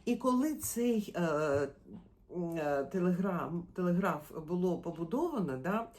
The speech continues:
Лондон Бомбей, то преса вибухнула інформацією.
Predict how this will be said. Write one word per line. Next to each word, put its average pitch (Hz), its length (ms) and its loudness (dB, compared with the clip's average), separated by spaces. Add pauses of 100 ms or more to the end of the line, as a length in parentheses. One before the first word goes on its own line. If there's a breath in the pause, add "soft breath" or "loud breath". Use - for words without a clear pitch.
(300 loud breath)
Лондон 165 540 4
Бомбей, 156 580 -2 (480 loud breath)
то 220 160 4
преса 285 460 0 (200)
вибухнула 208 920 2
інформацією. 196 1120 0